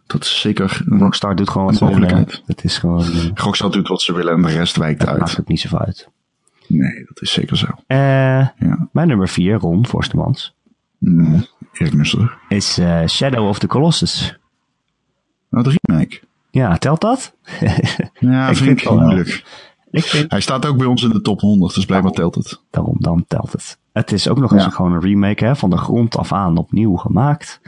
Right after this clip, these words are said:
Speaker 2: Eh, dus, eh, het is niet gewoon eventjes, eh, die tekstjes oppoetsen, maar het is echt gewoon, eh, die wereld weer opnieuw in elkaar knutselen en mooi maken. En dat ziet er heel mooi uit. Het ziet er zo mooi uit. En die game
Speaker 1: Ja.
Speaker 2: is zo goed.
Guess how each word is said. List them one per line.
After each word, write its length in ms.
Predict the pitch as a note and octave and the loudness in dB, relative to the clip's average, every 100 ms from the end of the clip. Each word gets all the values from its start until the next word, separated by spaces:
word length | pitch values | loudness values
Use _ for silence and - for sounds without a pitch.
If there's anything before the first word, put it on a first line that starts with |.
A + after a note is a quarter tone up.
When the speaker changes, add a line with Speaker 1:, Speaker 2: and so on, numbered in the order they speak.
| - - - _ _ _ | -18 -18 -20 _ _ _
Speaker 2:
Eh, 600 | - G2 F2+ F2+ F2 E2+ | -2 0 0 0 0 0
dus, 320 | - F2 - - | -2 -4 -2 -2
eh, 180 | E2 | -2
het 120 | E2 - | -2 -2
is 80 | |
niet 160 | A2 G2 | -4 -2
gewoon 300 | F2+ E2+ E2 | -2 0 0
eventjes, 460 | F2 - - - - | -2 -4 -6 -4 0
eh, 60 | |
die 100 | E2+ | 0
tekstjes 380 | G#2+ C#3 - A#2 | -2 -4 -2 -2
oppoetsen, 520 | F2 - B2+ - B2 | -2 -2 -2 0 0
maar 100 | G#2+ | 2
het 100 | G2 | 0
is 100 | C2+ | 0
echt 180 | D2+ - | -2 -2
gewoon, 280 | E2+ E2+ E2 | -2 0 2
eh, 120 | D#2 | 2
die 100 | E2+ | 2
wereld 240 | G#2 A2 | 0 0
weer 140 | A2 G2+ | 0 -2
opnieuw 260 | F#2+ G#2+ G2 | -2 0 0
in 40 | |
elkaar 240 | F#2+ A2 | 0 -2
knutselen 460 | A2 A2+ G#2 A2+ A2+ - - - - _ | -2 -2 0 0 0 -2 -12 -18 -20 _
en 140 | - F#2 | -2 2
mooi 200 | B2 D3+ | 2 2
maken. 480 | C#3+ C#3 C#3+ D3 - _ - _ _ F#3+ | 2 0 0 -2 -2 _ -20 _ _ -4
En 60 | |
dat 80 | - | -2
ziet 120 | - | -2
er 60 | E2+ | 0
heel 280 | E2 F#2 D#2+ | 2 2 2
mooi 200 | D#2+ E2 | 0 0
uit. 160 | E2 | 0
Het 100 | - | -2
ziet 160 | - C3+ | -2 0
er 80 | A#2 | 2
zo 320 | A2+ C3 A#2 | 2 2 2
mooi 220 | G#2+ G#2+ G2+ | 2 2 2
uit. 340 | G2 F2+ - - - - | 0 -2 -10 -20 -20 -6
En 100 | G2 F#2 | -2 0
die 120 | G#2 A2 | 0 -2
game 220 | A2 G2+ | 0 2
Speaker 1:
Ja. 160 | F#2+ | 2
Speaker 2:
is 320 | F#2 - - - _ _ _ _ | 0 -2 -8 -14 _ _ _ _
zo 240 | - C3+ | -2 0
goed. 420 | A2+ E3+ G2 - | 2 2 0 -8